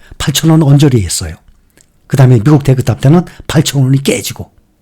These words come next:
그날 타이거 미국 나스닥 백은 육만 팔백 원까지 바닥쳤어요.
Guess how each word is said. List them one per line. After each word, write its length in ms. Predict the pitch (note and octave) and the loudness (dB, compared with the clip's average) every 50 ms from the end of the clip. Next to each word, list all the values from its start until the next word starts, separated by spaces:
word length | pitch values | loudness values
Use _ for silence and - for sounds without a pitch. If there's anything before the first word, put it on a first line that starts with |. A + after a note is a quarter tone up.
| _ _ _ _ _ _ _ _ _ _ _ _ | _ _ _ _ _ _ _ _ _ _ _ _
그날 500 | - - A#2+ D#3 F3+ B2+ G2+ C#3 E3 - - _ _ _ _ _ _ _ - _ | -4 0 2 2 2 2 0 -2 -6 -8 -14 _ _ _ _ _ _ _ -16 _
타이거 340 | - - - G#3 G#3 A3+ G3+ | -10 -4 -2 0 2 2 2
미국 220 | F3 F3+ E3 E3+ | 2 2 2 4
나스닥 400 | E3 D3+ C#3 C#3 - C#3+ C3+ C#3 | 4 2 2 0 -2 -4 -4 -2
백은 260 | - G#2+ G#2 G3+ E3+ - - - _ - | -2 0 2 0 0 0 -4 -10 _ 0
육만 400 | B2+ C3+ C3+ D3 D#3+ D3+ C#3+ C#3 | 2 2 4 4 2 2 0 -4
팔백 340 | C#3 - - F#3+ E3+ G3 F3+ | -6 -4 -4 -2 -2 0 -2
원까지 340 | F3 D3 - D3+ C#3 - - | -2 -2 -2 -2 -2 -4 -6
바닥쳤어요. 640 | - G2+ - - - - - - - - D#2+ D2+ | -8 -8 -8 -10 -10 -12 -12 -12 -10 -12 -12 -14